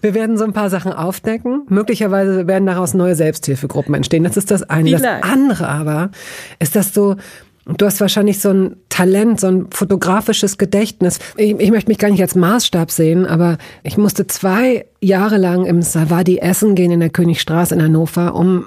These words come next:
Speaker 1: mir zu merken, dass Gui Thia Pad Gai mein Lieblingsessen ist. Gericht einundneunzig.
Speaker 2: Hm.
Speaker 1: Hm. Hast du auch eine
Speaker 2: Einundneunzig.
Speaker 1: Num-, hast du eine Lieblingsnummer bei jemandem?
Speaker 2: Nee. Ich glaube, ich gehe auch einfach nicht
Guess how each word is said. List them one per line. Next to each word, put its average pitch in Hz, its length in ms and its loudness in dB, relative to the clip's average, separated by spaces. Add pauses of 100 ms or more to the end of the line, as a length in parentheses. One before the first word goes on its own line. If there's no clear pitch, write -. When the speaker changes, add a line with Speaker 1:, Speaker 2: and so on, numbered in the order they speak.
(100)
Speaker 1:
mir 180 260 2
zu 180 140 0
merken, 170 380 2
dass 156 160 0
Gui 190 160 2
Thia 185 180 0
Pad 170 260 -4
Gai 175 360 0 (260)
mein 160 220 4
Lieblingsessen 156 720 0
ist. 135 260 -4
Gericht 165 340 0
einundneunzig. 143 720 -2 (460)
Speaker 2:
Hm. 180 520 0
Speaker 1:
Hm. 151 260 2
Hast 185 160 0
du 190 60 -2
auch 185 100 0
eine 202 120 0
Speaker 2:
Einundneunzig. 196 60 0
Speaker 1:
Num-, 185 220 -2
hast 196 140 -2
du 226 40 0
eine 202 100 0
Lieblingsnummer 202 680 -2
bei 202 80 -2
jemandem? 202 500 -2 (320)
Speaker 2:
Nee. 170 680 0 (400)
Ich - 100 -12
glaube, 185 480 0
ich - 160 -14
gehe - 180 -6
auch - 180 -8
einfach 196 280 -2
nicht 196 380 -2